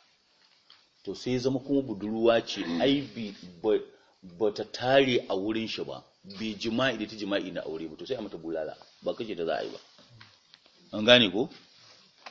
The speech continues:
Shi yasa malam ya ce, "Muhassanatan bi wata'in taqaddama min hadha zawji aw zawjin ghairihi." Wa illa, in ko ba muhassana ce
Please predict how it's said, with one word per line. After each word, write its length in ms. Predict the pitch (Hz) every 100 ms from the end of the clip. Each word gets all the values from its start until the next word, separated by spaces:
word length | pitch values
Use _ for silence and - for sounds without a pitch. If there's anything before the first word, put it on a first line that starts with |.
| - - _ _ _ _ _ _ _
Shi 240 | - - 123
yasa 200 | 113 123
malam 280 | 110 107 101
ya 80 | 101
ce, 140 | -
"Muhassanatan 1080 | 95 92 - 123 - - 101 101 - 92 80 - -
bi 140 | 90 95
wata'in 640 | 92 117 117 107 92 80
taqaddama 640 | - - 117 104 104 98 90
min 160 | 95 95
hadha 320 | 101 98 85
zawji 560 | 82 107 117 123 135 135 - _ _ _ 113 -
aw 180 | 101 110
zawjin 560 | 95 113 107 101 82 71
ghairihi." 800 | 113 104 85 73 71 80 80 - _ 117 104 104 104 - _ _ _ _ _ _ _ _ -
Wa 160 | 104
illa, 840 | 190 190 208 220 240 190 - - -
in 340 | 226 247 254
ko 280 | - 196 156
ba 240 | 123 123 120
muhassana 720 | 113 135 147 - 120 120 120
ce 240 | - 110